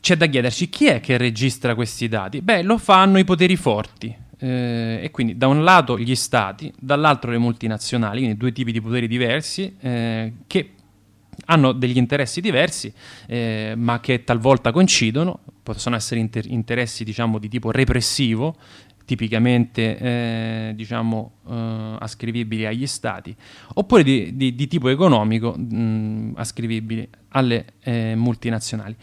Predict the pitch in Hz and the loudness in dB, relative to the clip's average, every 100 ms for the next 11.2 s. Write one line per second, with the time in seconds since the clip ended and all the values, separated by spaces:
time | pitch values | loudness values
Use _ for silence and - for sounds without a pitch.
0 | - - 262 196 175 247 - 156 131 170 | -20 4 6 8 8 8 4 2 2 0
1 | 190 165 123 156 208 170 180 240 143 131 | 2 2 2 0 2 2 0 0 4 4
2 | 127 120 117 120 123 120 117 107 107 - | 4 2 0 0 2 2 2 0 -4 -8
3 | - - - 113 120 107 107 104 104 104 | -20 -12 -8 -4 0 2 2 0 -2 -2
4 | 101 110 131 - _ _ _ _ _ - | -4 -6 -10 -14 _ _ _ _ _ -2
5 | 139 - 165 180 190 262 147 - 139 151 | 0 4 6 6 6 4 4 4 4 6
6 | 170 120 127 123 - 107 - 190 - 170 | 6 6 4 2 -2 -6 -2 -2 2 4
7 | 175 156 147 - 233 208 117 110 101 - | 4 4 2 4 6 8 6 2 -2 -10
8 | - - 135 139 196 185 180 233 262 131 | -6 0 0 6 6 8 6 2 0 -2
9 | 117 113 123 139 - 127 151 185 143 165 | -2 -2 -2 -2 0 -2 0 -2 -2 -2
10 | 180 185 180 170 123 135 190 170 131 107 | 2 4 4 4 4 4 2 6 4 4
11 | - | -2